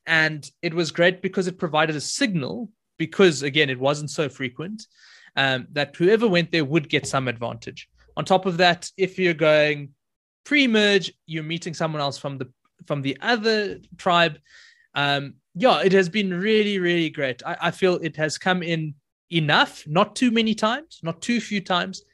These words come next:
It has had an impact on the season, but it hasn't, I think, materially impacted the gameplay in any way. It has aided it, and there has been consequence. So Dino, I think,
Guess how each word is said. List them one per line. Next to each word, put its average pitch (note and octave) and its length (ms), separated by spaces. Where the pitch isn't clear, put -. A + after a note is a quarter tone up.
It D3+ 60
has D#3+ 120
had F#3 220
an G#3 120
impact F3+ 420
on D#3 100
the D3+ 80
season, D3+ 320
but D3 160
it D#3+ 80
hasn't, G3 440
I D3 100
think, D#3 340
materially F3 680
impacted D3+ 500
the C3 80
gameplay B2+ 600
in C#3+ 120
any D3 200
way. C3 300
It D3+ 80
has D3+ 220
aided D#3+ 280
it, C3+ 220
and D3+ 240
there E3 140
has F3+ 180
been F3+ 160
consequence. - 640
So D#3 160
Dino, F3+ 360
I D#3+ 60
think, D3 260